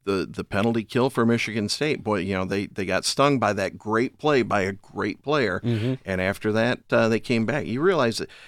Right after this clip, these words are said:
Speaker 1: it had been, uh, I think it was six,
Speaker 2: That's
Speaker 1: six hundred, seven hundred minutes
Speaker 2: Yes.
Speaker 1: that, that the team had gone without giving up a,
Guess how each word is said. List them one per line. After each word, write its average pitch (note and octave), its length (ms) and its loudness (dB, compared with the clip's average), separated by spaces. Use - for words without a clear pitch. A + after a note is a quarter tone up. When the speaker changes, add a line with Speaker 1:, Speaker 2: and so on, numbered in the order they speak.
Speaker 1:
it F#3+ 160 4
had B2+ 120 0
been, A2 380 2
uh, F#2 400 2
I G2 100 -6
think C3+ 200 -2
it A#2+ 40 0
was - 420 -2
six, - 600 -2
Speaker 2:
That's - 120 -8
Speaker 1:
six - 300 -2
hundred, E3+ 320 2
seven D#3 300 2
hundred D3 320 -2
minutes B2 720 2
Speaker 2:
Yes. A#2 360 6
Speaker 1:
that, A2+ 80 -8
that B2 180 6
the G#2 80 0
team C#3+ 340 4
had C3 180 4
gone B2 300 6
without A2 360 4
giving A#2 300 4
up A#2 160 2
a, - 80 0